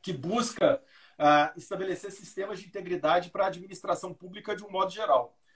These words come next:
Só que esse projeto de lei, ele tá tramitando ainda de uma forma muito lenta e não deu pra esperar, né? Por conta disso é que veio à frente do, da própria regulamentação por lei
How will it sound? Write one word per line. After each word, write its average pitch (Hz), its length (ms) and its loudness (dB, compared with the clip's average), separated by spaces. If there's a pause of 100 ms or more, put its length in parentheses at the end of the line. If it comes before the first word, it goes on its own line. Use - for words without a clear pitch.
(140)
Só 220 160 0
que 226 120 -8
esse 240 420 -2 (360)
projeto 143 460 2
de 165 120 -6
lei, 165 280 -2
ele 175 160 -6
tá - 160 -4
tramitando 143 680 -4
ainda 131 440 0
de 123 100 -16
uma 147 160 0
forma 135 540 0 (440)
muito 160 320 0
lenta 180 560 2 (380)
e 196 320 -2
não 226 280 -2
deu 196 180 6
pra 233 80 2
esperar, - 720 6
né? 151 340 -4 (100)
Por - 140 -14
conta 196 300 -6
disso 214 460 -8
é 233 80 0
que 269 160 -8
veio 165 420 -2 (800)
à 156 160 -2
frente 170 680 -2 (440)
do, 156 360 -4
da 143 160 4
própria - 340 6
regulamentação 165 800 0
por 151 220 -8
lei 175 360 -2